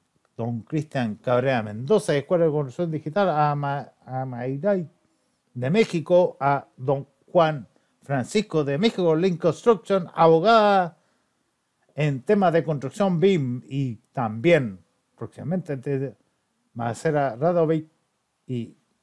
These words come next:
a quien les habla, a México, a Alexis Morgan, también de bim Loading, en el próximo conversatorio dieciséis de octubre, todos invitados cordialmente,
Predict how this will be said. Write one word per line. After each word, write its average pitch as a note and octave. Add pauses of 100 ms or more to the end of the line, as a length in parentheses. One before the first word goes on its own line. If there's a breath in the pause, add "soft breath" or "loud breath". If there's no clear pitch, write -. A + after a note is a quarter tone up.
(120)
a G#2+
quien A2+
les G#2
habla, D#3+
a C#3
México, C#3
a A#2 (120)
Alexis C3+ (680)
Morgan, B2+ (160)
también A#2+
de A2
bim A#2
Loading, F3+ (400)
en B2+
el A#2
próximo F#3
conversatorio D#3
dieciséis E3+
de F3
octubre, E3+
todos D#3+
invitados D3+
cordialmente, D3